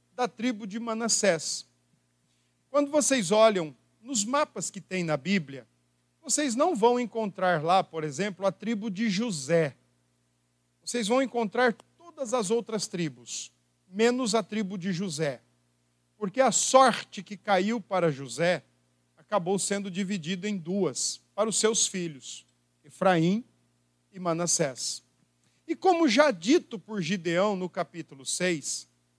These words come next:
Manassés era uma das tribos mais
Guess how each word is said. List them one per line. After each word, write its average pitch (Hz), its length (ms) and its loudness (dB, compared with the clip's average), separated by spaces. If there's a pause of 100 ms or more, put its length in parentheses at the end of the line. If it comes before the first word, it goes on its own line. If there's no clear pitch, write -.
(200)
Manassés 220 920 0 (140)
era 214 140 -2
uma 233 140 -2
das 214 240 2
tribos 208 380 -6
mais 220 500 -2